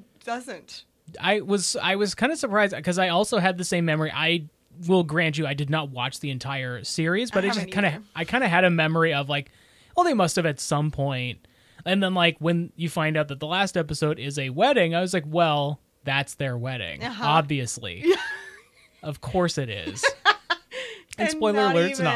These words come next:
Speaker 2: not. It's not.
Speaker 1: <laughs>
Speaker 2: She's getting married to just someone else.
Speaker 1: Some other dude
Speaker 2: Yeah.
Speaker 1: that gets introduced at some point
Speaker 2: Yeah.
Speaker 1: in the show.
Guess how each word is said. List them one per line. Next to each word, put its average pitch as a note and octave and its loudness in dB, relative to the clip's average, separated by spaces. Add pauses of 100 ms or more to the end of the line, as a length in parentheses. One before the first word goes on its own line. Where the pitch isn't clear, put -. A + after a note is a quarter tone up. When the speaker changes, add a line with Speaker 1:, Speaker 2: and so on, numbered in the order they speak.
(200)
Speaker 2:
not. F#3+ -4 (140)
It's F#4 2
not. B2 0 (240)
Speaker 1:
<laughs> - -12
Speaker 2:
She's G3+ -4
getting G#3 0
married F#3 0
to F3+ -10
just F#3 -6
someone D#3 -2
else. A#2+ -4 (100)
Speaker 1:
Some C4+ -8
other B3+ -2
dude G#3 -2
Speaker 2:
Yeah. C#3+ 0
Speaker 1:
that A2+ -4
gets A3+ -8
introduced A3 -10
at A#3+ -14
some D4 0
point A#3 -2
Speaker 2:
Yeah. B3 4
Speaker 1:
in B3+ -6
the C4 -6
show. B3+ -4